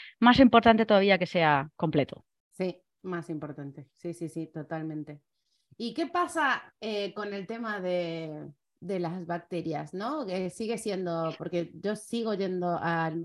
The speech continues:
Speaker 2: a, bueno, Propet, entre ellos, al London Vet Show, y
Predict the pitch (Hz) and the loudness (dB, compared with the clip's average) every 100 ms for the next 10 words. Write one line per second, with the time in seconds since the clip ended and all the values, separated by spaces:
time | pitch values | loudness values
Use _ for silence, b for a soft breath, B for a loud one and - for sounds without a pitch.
0 | - 156 156 156 147 123 - - 156 175 | -6 -6 -4 -4 -6 -10 -14 -12 -6 -4
1 | 143 120 - 143 180 180 - - 147 - | -4 -6 -8 -4 -2 -2 -4 -10 -8 -4
2 | 151 170 180 175 170 147 160 160 156 147 | -2 0 0 0 -2 -4 -2 -2 -2 -2
3 | 156 160 - 156 160 - 185 185 175 | -2 -2 -4 -4 -4 -4 -2 -2 -2